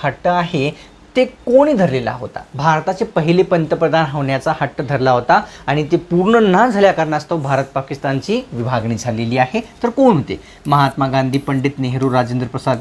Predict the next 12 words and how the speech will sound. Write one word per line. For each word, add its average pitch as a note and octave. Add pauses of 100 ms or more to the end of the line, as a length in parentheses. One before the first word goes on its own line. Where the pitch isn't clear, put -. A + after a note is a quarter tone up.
किंवा C3
बॅरिस्टर C3
जिना. A#2 (340)
ऑप्शन C#3+
क्रमांक G3
चार, E3 (300)
बॅरिस्टर G3
जिना C3+ (160)
यांनी F#3
पहिले A3+
पंतप्रधान G#3+
होण्याचा D3+